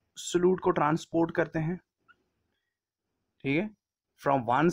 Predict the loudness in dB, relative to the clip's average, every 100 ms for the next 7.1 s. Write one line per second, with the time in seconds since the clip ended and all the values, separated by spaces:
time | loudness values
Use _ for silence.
0 | 4 2 4 2 0 2 2 2 2 2
1 | 0 0 -2 -2 -6 -8 -8 -8 -6 -8
2 | -8 -10 -10 -4 -2 -2 -6 _ -12 -8
3 | -4 -2 -2 -4 0 0 0 -6 -16 -20
4 | _ _ _ _ -6 -4 -4 -8 -8 -6
5 | -6 -8 -8 -10 -10 -12 -12 -10 -10 -8
6 | -10 -8 -10 -8 -10 -6 -6 -6 _ -20